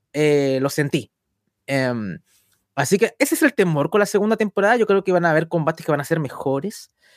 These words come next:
pero cuando lleguemos tal vez a estos combates grandes, eh, temo, ¿no? Entonces, a lo mejor Kenshin contra el cazador de espadas va a estar mucho mejor en el remake, ¿no? Em, pero tal vez la de Chicho no tanto,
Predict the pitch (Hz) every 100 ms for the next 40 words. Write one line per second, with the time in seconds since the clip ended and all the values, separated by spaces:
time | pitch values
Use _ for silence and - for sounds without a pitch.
0 | _ _ _ 147 151 151 151 147 143 175
1 | 190 170 156 165 180 - - 156 160 175
2 | 170 156 151 175 202 285 330 - _ _
3 | _ _ _ _ _ 139 147 147 143 135
4 | 127 120 110 110 190 151 113 117 135 156
5 | 311 _ 139 139 151 156 156 156 151 147
6 | 143 139 _ - 156 165 214 240 247 254
7 | 226 208 214 202 - 233 226 - 226 254
8 | 214 220 214 214 196 202 220 214 202 208
9 | 170 - - 143 214 - _ _ _ _
10 | _ _ - 151 147 139 135 135 131 127
11 | 123 120 117 117 117 147 143 139 143 190
12 | 196 175 233 226 226 226 220 175 - 127